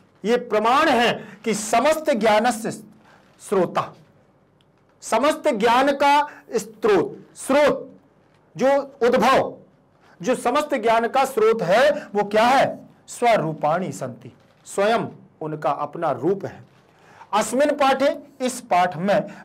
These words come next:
प्रमुख शास्त्राणाम निर्देश पूर्वकम तत्प्रव-, प्रवर्त-, प्रवर्तकानाम च निरूपणम विद्यते, और इस पाठ में प्रमुख शास्त्रों के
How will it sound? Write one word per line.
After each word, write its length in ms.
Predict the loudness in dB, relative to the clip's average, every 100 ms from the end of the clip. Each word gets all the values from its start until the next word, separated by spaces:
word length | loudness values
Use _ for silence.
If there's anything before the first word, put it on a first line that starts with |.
| -4
प्रमुख 280 | 0 0 0
शास्त्राणाम 720 | 0 0 0 -4 -6 -6 -14 -20 _ -20 -8 -4
निर्देश 460 | -2 2 0 0 -4
पूर्वकम 440 | -4 0 -2 -2
तत्प्रव-, 680 | -2 -2 -4 -10 -10 -12 -6
प्रवर्त-, 500 | -4 -2 -2 -4 -6
प्रवर्तकानाम 840 | 0 0 0 -2 2 2 2 0 -4 -6
च 60 | 0
निरूपणम 560 | 0 0 -6 -4 -2 -4
विद्यते, 500 | -4 -12 -14 -14 -16 -18 -8 0
और 460 | 4 4 0 -2 -2
इस 140 | -2
पाठ 380 | -2 0 0 0
में 480 | 0 0 -2 -6 -2
प्रमुख 320 | 0 0 -2
शास्त्रों 640 | 0 2 2 0 0 0
के 280 | 2 0 0